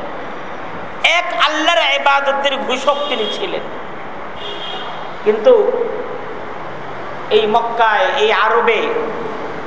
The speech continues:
ধীরে ধীরে আর একত্ববাদের দাওয়াতটা থাকলো না। মক্কার মাঝে বিভিন্ন মূর্তির পূজা, গোত্রে গোত্রে বিভিন্ন মূর্তির পূজা। এই পূজার প্রভাব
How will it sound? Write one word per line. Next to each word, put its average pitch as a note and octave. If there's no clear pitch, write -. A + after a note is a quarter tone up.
ধীরে C4
ধীরে C#4+
আর C4
একত্ববাদের D4+
দাওয়াতটা C#4
থাকলো C4+
না। -
মক্কার A#3+
মাঝে A3+
বিভিন্ন A3+
মূর্তির A#3
পূজা, A3
গোত্রে B3+
গোত্রে A#3+
বিভিন্ন A3+
মূর্তির A#3+
পূজা। A#3+
এই A3
পূজার C#4
প্রভাব B3+